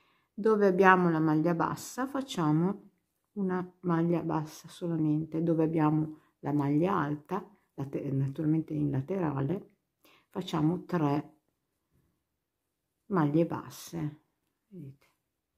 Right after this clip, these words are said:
Dove abbiamo la maglia bassa, una maglia bassa, dove abbiamo la maglia alta, tre maglie basse in questo spazio. Ecco.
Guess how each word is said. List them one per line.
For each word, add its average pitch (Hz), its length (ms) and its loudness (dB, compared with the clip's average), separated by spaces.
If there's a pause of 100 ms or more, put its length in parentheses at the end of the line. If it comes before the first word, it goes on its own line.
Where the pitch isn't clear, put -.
(840)
Dove 175 280 2
abbiamo 156 380 4
la 151 100 6
maglia 147 340 2
bassa, 185 540 2
una 165 240 2
maglia 147 300 -2
bassa, 175 520 -4
dove 180 220 -2
abbiamo 156 340 2
la 147 80 0
maglia 160 400 -2
alta, 147 320 -4
tre 160 400 -2
maglie 151 320 0
basse - 640 -12
in 175 140 -6
questo 160 320 -12
spazio. - 840 -12 (1120)
Ecco. - 380 -16